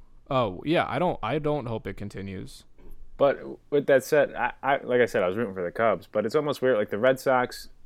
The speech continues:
Speaker 2: uh, curse is over. The Cubs is over. It's gonna be weird. Like, that was something to, to, nice to cling on to, to root for the Cubs each year to finally break the streak.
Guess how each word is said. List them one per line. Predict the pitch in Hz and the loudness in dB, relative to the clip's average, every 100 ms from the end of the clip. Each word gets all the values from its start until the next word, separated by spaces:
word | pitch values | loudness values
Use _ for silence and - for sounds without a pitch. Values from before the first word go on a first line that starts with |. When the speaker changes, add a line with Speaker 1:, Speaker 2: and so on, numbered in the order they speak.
| - | -8
Speaker 2:
uh, | 98 87 | -4 -4
curse | - 123 120 120 | -2 -2 0 -2
is | 113 | 0
over. | 117 113 117 113 - - - - - - | 2 2 2 0 -8 -18 -18 -18 -18 -14
The | 90 | -12
Cubs | - 123 131 117 | -2 0 2 -2
is | 113 | 0
over. | 117 117 113 117 113 _ _ - | 2 2 0 -2 -4 _ _ -20
It's | - | -12
gonna | 127 120 | -6 0
be | 117 | 2
weird. | 117 131 76 | 4 2 2
Like, | 78 78 - - - - - - - | -4 -6 -10 -20 -20 -18 -18 -16 -4
that | 110 | 0
was | 113 - | 0 -2
something | 107 - 104 95 | -6 -4 -4 -6
to, | 98 87 - - | -8 -8 -14 -20
to, | - 98 | -8 -6
nice | 90 110 107 | -4 -4 -6
to | - | -12
cling | - 120 113 | -10 -8 -4
on | 104 98 | -4 -6
to, | - 98 | -6 -8
to | |
root | 87 113 190 | 0 2 2
for | 127 | 0
the | 101 | -4
Cubs | 92 92 85 | -2 -4 -6
each | 90 85 95 | -10 -10 -8
year | 92 | -8
to | - | -8
finally | 90 123 135 113 | -8 -4 -4 -4
break | 78 85 82 | -4 -6 -8
the | - | -14
streak. | - 80 92 | -12 -12 -12